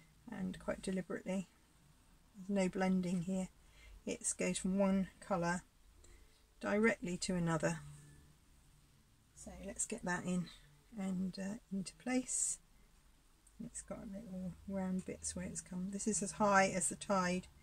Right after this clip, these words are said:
has come up onto the beach on its inward journey.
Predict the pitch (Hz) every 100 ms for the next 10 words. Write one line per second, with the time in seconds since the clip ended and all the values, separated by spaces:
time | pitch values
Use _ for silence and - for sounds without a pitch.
0 | - - - - - - - - - -
1 | - - 214 196 - - 180 175 175 -
2 | - 196 - 185 - 185 175 175 - -
3 | - - _ - - - - - - -
4 | - - - - - - 180 160 - 185
5 | 180 165 - 185 180 180 247